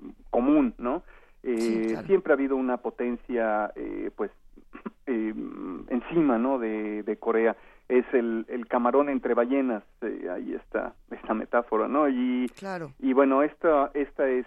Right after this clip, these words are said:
Speaker 1: el, eh, digamos, el, la, la situación permanente que tiene, que tiene Corea, sí, así es. Y ahora, ¿cuánto costaría,
Speaker 2: Justo.
Speaker 1: eh, la unificación? Pues, si pensamos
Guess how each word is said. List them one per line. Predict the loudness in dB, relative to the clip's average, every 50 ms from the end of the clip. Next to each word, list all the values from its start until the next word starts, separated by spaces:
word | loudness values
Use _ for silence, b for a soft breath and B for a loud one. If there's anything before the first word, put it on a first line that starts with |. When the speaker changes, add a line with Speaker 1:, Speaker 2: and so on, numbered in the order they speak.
| -6 -4
Speaker 1:
el, | -4 -4 -2 -4 -6 -8 -8 -8 -10 -10 -12 _ -20 _ -12
eh, | -10 -10 -8 -10 -8 -8
digamos, | -4 -2 0 0 -2 -2 -2
el, | -4 -4 -4 -4 -6
la, | -2 -2 -2 -2 -2
la | -6 -8 -6 -6
situación | -6 -4 -4 -4 0 2 2 2 2 -2 -6 -20 0 4
permanente | 4 4 4 4 0 2 2 2 0 0 -2 -2 -4 -4
que | -4 -4 -12
tiene, | -10 -6 -6 -4 -4 -4 -4 -4 -4 -6 -6 -8 -10 -10 -8
que | -8 -8
tiene | -6 -4 -4 -4 -2 -2 -4 -4 -4 -6 -6 -8 -8 -2
Corea, | -2 0 2 2 0 0 -4 -6 _
sí, | -4 -4 -4 -4 -8
así | -16 -12 -4 -2 -2
es. | -2 -2 _ b b b b b b b b
Y | 2 6 6
ahora, | 8 8 6 2
¿cuánto | 0 _ 0 0 0 2 -2 -4
costaría, | -2 -2 -6 -4 _ -2 -2 -2 -2 -2 0 2 2 2 0
Speaker 2:
Justo. | -4 -6 -6 -4 -4 -2 -2
Speaker 1:
eh, | -2 -4 -4 -4
la | 0 0 2 2 2 0
unificación? | 0 -2 -2 -2 -2 -2 -6 0 2 0 0 2 0 0 0 0 0
Pues, | -2 -4 -4 -4 -12 -20 -20 -20 -20 -12
si | -8 -6 -6 -6 -6 -8 -8 -10 -14 _ _ _ _ _ _ -20 -20 -6 -4
pensamos | -2 -2 0 0 0 0 0 -2